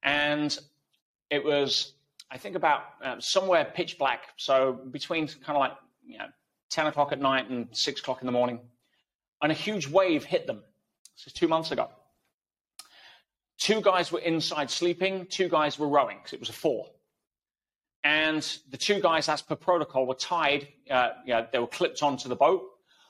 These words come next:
The wave came, flipped the boat over, capsized.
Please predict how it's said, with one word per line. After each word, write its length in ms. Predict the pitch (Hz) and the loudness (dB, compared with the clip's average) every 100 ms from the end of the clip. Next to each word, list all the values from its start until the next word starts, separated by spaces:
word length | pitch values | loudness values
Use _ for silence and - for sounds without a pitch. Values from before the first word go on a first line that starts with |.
| _ | _
The 80 | 147 | 0
wave 300 | 139 208 - | 4 4 0
came, 500 | - 139 143 156 160 _ | -2 0 0 -2 -10 _
flipped 520 | - - 202 247 - | -20 -2 2 2 0
the 80 | 151 | 0
boat 260 | 175 165 165 | 4 4 4
over, 280 | 156 143 135 | 2 4 0
capsized. 800 | - 190 - - 123 180 - | -2 -4 0 2 2 0 -4